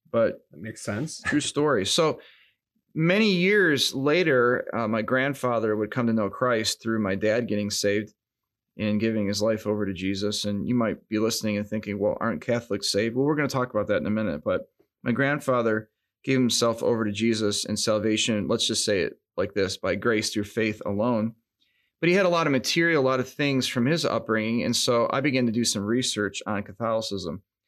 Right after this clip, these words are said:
Speaker 1: So I would say Catholicism and Christianity are very different. Can a Catholic be saved? Uh, it's possible, yes, but I would say it's not prevalent. In other words, a practicing Catholic would likely believe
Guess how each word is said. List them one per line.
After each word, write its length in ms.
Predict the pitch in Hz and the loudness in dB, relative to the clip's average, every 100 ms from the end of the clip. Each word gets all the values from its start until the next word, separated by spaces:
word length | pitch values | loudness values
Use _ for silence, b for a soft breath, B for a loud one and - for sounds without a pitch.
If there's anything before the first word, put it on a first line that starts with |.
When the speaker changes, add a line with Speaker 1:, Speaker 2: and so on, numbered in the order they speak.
| _ _ - | _ _ -2
Speaker 1:
So 140 | 185 | 2
I 40 | |
would 100 | 226 | 2
say 200 | - 226 | 2 2
Catholicism 680 | 220 180 175 180 185 190 165 | 2 0 2 2 2 2 2
and 100 | 147 | 0
Christianity 580 | - 156 - 139 147 139 | 0 0 2 2 2 2
are 120 | - | 2
very 280 | 117 135 135 | 2 4 2
different. 480 | 131 123 127 147 - _ _ _ _ _ _ _ _ | 2 0 2 -2 -2 _ _ _ _ _ _ _ _
Can 160 | - 165 | 0 2
a 80 | 160 | 2
Catholic 500 | - 160 160 165 - | 2 0 2 -2 0
be 120 | 143 | 0
saved? 520 | 131 - 127 147 160 - B B B B B _ | 2 2 2 2 -2 -14 B B B B B _
Uh, 220 | 127 131 123 | -2 0 0
it's 120 | 135 | 0
possible, 540 | - 190 196 - 143 | 0 2 2 2 2
yes, 400 | 135 160 156 131 | 2 2 2 0
but 120 | - 139 | 0 2
I 40 | |
would 120 | 131 | 2
say 180 | - 139 | 2 2
it's 160 | 131 139 | 0 0
not 180 | 127 - | -2 -2
prevalent. 560 | 151 139 120 98 - - _ _ 127 | -2 0 0 -2 -4 -10 _ _ -2
In 40 | |
other 160 | 170 180 | 2 4
words, 260 | 143 131 | 4 2
a 60 | 104 | -2
practicing 600 | - 165 175 175 - 135 | -2 0 0 0 0 0
Catholic 640 | - 135 139 - 120 110 | 0 0 -2 0 -2 0
would 140 | 120 117 | -2 0
likely 600 | 123 123 131 135 127 120 _ _ - | 2 2 0 0 0 0 _ _ -4
believe 500 | 123 135 160 143 | 2 4 4 2